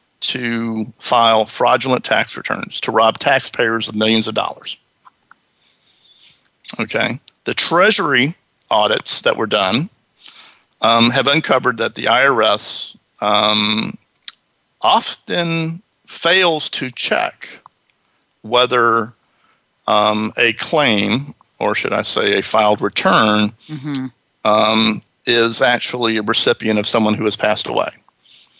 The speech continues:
Speaker 1: And I'm not saying they don't do it. I'm just saying it's not done enough.
Speaker 2: Right. Yeah.
Speaker 1: And in, and un-, unfortunately, the best, the best we could get from this report was in twenty eleven, there were over nineteen thousand such errors that were,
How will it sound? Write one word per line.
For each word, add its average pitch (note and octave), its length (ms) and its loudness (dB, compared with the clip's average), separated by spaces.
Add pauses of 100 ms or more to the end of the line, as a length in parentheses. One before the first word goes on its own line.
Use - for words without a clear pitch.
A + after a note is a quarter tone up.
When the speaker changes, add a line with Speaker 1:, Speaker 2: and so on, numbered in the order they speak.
(920)
Speaker 1:
And A2+ 200 0
I'm A#2 100 2
not D#3 180 2
saying D#3 200 2
they C#3 120 2
don't D#3 320 0
do A2 160 -2
it. G2+ 80 -2
I'm G#2+ 100 -4
just G#2+ 140 -6
saying A#2+ 220 -4
it's - 160 -4
not A#2+ 280 -2
done A2+ 180 0
enough. A2 720 0
Speaker 2:
Right. C#3+ 280 -4 (200)
Yeah. D3+ 200 -4
Speaker 1:
And B2 140 2
in, A#2+ 360 2
and A#2 300 2
un-, A#2 280 2
unfortunately, C3 560 0
the A#2+ 240 -4
best, D3 340 -2 (100)
the B2 80 -6
best D#3+ 220 0
we E3 80 -2
could C3+ 180 -4
get C#3+ 200 -2 (520)
from C3 200 -2
this B2 180 -2
report C3 380 -2
was G#2+ 220 2
in A2 160 2
twenty C#3+ 340 0
eleven, A#2+ 460 2
there A2+ 100 2
were A2 240 0
over A#2 300 0
nineteen A#2+ 640 0
thousand A2 460 0
such - 300 -2
errors G#2+ 420 -2
that - 120 -2
were, A2+ 140 -4